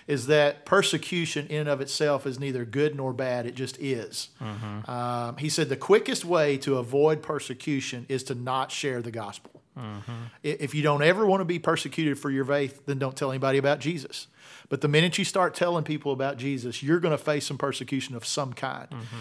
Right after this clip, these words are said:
Speaker 1: It, it, obviously, it's not as severe in the West, in, in, particularly in the U S, but in large portions of the world, if you actively share your faith in Christ,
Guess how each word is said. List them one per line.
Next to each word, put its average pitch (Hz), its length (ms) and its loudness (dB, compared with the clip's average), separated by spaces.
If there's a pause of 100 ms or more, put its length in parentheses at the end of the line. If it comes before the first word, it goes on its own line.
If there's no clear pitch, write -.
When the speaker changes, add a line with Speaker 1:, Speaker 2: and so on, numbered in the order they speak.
(160)
Speaker 1:
It, - 160 -6
it, 143 220 -2
obviously, 143 480 4
it's 135 140 -2
not 143 260 2
as 127 140 0
severe 143 580 2
in 139 160 -4
the 127 80 -6
West, 131 540 0
in, 135 280 -8
in, 127 200 -8
particularly 135 420 -4
in 127 60 -4
the 123 80 -4
U 127 200 0
S, 120 380 -2 (460)
but 131 400 0
in 131 240 -6
large 139 800 6
portions 143 480 2
of 139 80 4
the 131 100 4
world, 127 520 4
if 127 340 -6
you 147 240 2
actively 139 600 0
share 143 280 -2
your 131 180 -2
faith 131 380 -6
in 127 140 -10
Christ, 120 520 -2